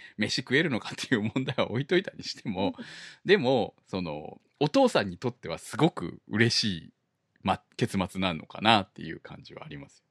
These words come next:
Speaker 1: よね。そして、早苗。
Speaker 2: ああ、アイティー大臣。
Speaker 1: 彼女は、こう、言ってしまえば、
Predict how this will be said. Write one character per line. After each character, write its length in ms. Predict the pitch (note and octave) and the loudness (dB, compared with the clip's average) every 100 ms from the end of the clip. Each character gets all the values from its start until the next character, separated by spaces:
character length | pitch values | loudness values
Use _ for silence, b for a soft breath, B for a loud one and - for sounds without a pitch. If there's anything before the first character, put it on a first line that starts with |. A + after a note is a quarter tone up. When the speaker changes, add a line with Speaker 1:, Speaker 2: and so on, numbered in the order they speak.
| - | -6
Speaker 1:
よ 80 | A#2+ | -6
ね。 120 | E3+ _ _ _ _ _ _ | -6 _ _ _ _ _ _
そ 200 | - A#2 | -4 -2
し 40 | - | 0
て、 100 | D3 | 0
早 200 | - A#2 | 2 2
苗。 280 | B2 A2+ _ _ _ _ _ _ _ _ _ _ _ | 4 2 _ _ _ _ _ _ _ _ _ _ _
Speaker 2:
あ 400 | G3+ F#3 E3 D#3 | -6 -4 -8 -14
あ、 20 | _ _ | _ _
ア 140 | - G3 | -8 -8
イ 60 | |
テ 140 | - F#3+ | -8 -8
ィ 20 | |
ー 40 | |
大 140 | E3+ E3 | -6 -8
臣。 240 | D#3 E3 _ _ _ _ | -10 -12 _ _ _ _
Speaker 1:
彼 280 | C4 C4+ C#3+ | 2 2 2
女 160 | G2 | 0
は、 280 | F2+ F#2+ E2+ _ | -2 -4 -6 _
こ 300 | - D#2+ - | -6 -6 -2
う、 20 | |
言 120 | A#2 | -4
っ 20 | D3 | -4
て 240 | _ G3 | _ -2
し 100 | - | 0
ま 160 | F3+ C3+ | 0 0
え 60 | |
ば、 340 | F2 - - | -4 -12 -12